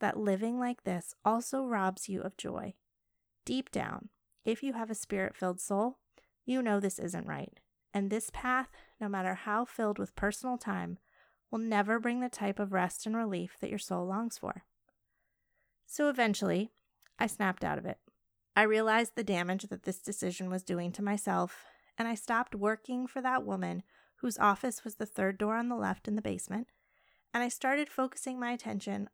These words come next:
on a different boss, the one who saw every extra few minutes of break,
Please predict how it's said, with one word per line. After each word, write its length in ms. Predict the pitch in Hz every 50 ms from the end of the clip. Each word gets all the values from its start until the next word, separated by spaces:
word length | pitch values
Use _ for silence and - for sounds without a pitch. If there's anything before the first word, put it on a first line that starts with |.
| _
on 80 | 214 208
a 80 | 202 190
different 380 | 196 185 - 185 - - 196
boss, 480 | - - - - - - - - - - _ _ _ _ _ _ _ _ _ _ _ _
the 100 | - 220
one 260 | 214 214 214 214 233
who 140 | 247 277 302
saw 440 | 269 - - 208 190 190 190 196 196 - _ _ _ -
every 500 | 214 214 220 220 - 240 233 226 240 - _ _ -
extra 440 | 190 190 - - - - 226 208
few 180 | - - 226 214
minutes 340 | 202 196 196 196 202 - -
of 140 | 208 - -
break, 380 | - - - - _ _ _